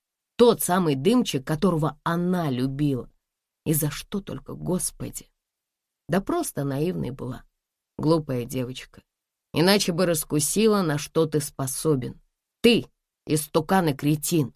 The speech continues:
ты мертвец. Картонную коробочку Лиза открыла в подъезде.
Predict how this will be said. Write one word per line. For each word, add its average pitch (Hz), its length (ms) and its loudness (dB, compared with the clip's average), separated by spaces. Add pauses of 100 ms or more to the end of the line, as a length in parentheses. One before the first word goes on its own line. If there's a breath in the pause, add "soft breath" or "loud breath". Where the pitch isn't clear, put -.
(460)
ты 180 320 2 (480)
мертвец. 127 960 -6 (1300)
Картонную 233 580 -2
коробочку 147 600 -6
Лиза 135 320 0
открыла 127 420 -6
в - 100 -16
подъезде. 127 640 -8